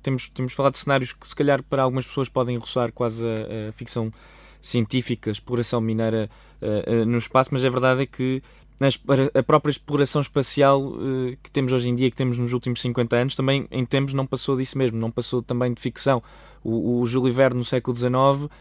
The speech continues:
ehm, escreveu num livro que, que se, que escreveu num, numa ficção, num livro dele,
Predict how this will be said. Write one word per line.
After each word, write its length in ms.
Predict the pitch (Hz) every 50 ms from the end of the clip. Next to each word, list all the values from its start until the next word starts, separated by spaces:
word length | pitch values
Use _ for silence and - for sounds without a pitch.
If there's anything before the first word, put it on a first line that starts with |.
| - - - - -
ehm, 600 | - 135 131 131 131 131 135 131 135 131 - 135 - - - - 76 -
escreveu 400 | - - - - 139 127 143 143
num 200 | 139 135 135 135
livro 420 | 139 139 151 143 143 147 147 143 - -
que, 840 | - 143 143 143 143 143 143 143 143 143 139 131 127 120 113 120 - -
que 100 | - -
se, 260 | - - 139 135 131 -
que 160 | - - 135
escreveu 400 | 120 - - - 127 123 131 131
num, 160 | 131 127 120 113 110 104 104 104 104
numa 140 | 104 107 110
ficção, 420 | - 139 127 - - 156 180 226
num 300 | 254 170 135 117 113 120
livro 240 | 127 131 120 131 127
dele, 200 | 127 135 143 160